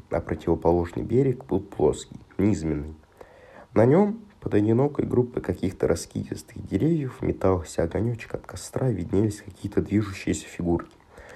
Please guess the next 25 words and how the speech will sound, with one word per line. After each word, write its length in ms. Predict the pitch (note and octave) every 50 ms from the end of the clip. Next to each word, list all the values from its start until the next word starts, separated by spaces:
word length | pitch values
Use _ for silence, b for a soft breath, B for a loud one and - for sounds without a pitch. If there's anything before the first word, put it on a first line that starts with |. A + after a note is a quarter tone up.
| B B B B B
Маргарите 520 | G2 F#2+ F2 - B2+ D#3+ F#3 F3+ - -
показалось, 600 | - G2+ - - F#2 F#2 G#2 B2 C3+ B2+ G#2 G2
что 360 | - - - - - - - -
оттуда 420 | - - - - - C3+ A#2+ A2
доносится 560 | G#2+ G2 F#2+ G2+ A2 A2+ A2+ - - - -
какая-то 400 | - - - - A#2 B2+ B2+ G2+
зудящая, 680 | F2+ F2+ F2+ E2+ D#2+ - A2 C3 A#2+ - - - - F#2
веселенькая 640 | F2+ F2+ - - - A2 A2+ A2 G2+ G2 - - G#2
музыка. 420 | A2 A2+ G2+ E2+ D#2 - - - - B B B B B B B B B B B B B
Далее, 320 | - D#3+ F#3 F3+ F3 D#3
сколько 340 | C#3 - - A#2+ A2 - -
хватило 480 | - - - G2 - - A2+ G#2 F#2+ F2+
глаз, 460 | F2 F2+ G2 B2 D#3 E3+ E3+ - - - - _ _ - -
на 120 | - G#2+ G2+
пес-, 380 | G#2 - - - - - - - - - - _
посеребряной 960 | - G2 - - - G#2 A2 C3+ C3+ B2 A2 - F#2+ F2+ F2 E2+ D#2 D#2 - - - - -
равнине 680 | - F#2 F2 D#2+ F2+ G2 A2+ C#3 F3+ F3 D#3+ D#3+ D#3 D#3 B B B B B B B B B B B
не 160 | - B2+ D3+
виделось 480 | F3 G#3 G#3 F3 C3+ G#2+ G2 F2+ - -
никаких 460 | - - - F2+ - - - - -
признаков 480 | - G2 G2 E2+ E2+ - - - - -
ни 140 | C3+ F3 G3+
жилья, 520 | G3 - F3+ E3+ E3+ E3 D#3+ D#3+ D#3 D3 C3+ A2+
ни 260 | G2 G#2 A#2 C3+ C#3+
людей. 460 | B2+ A2+ G#2 F#2 F2+ F2 D#2+ D2+ D2+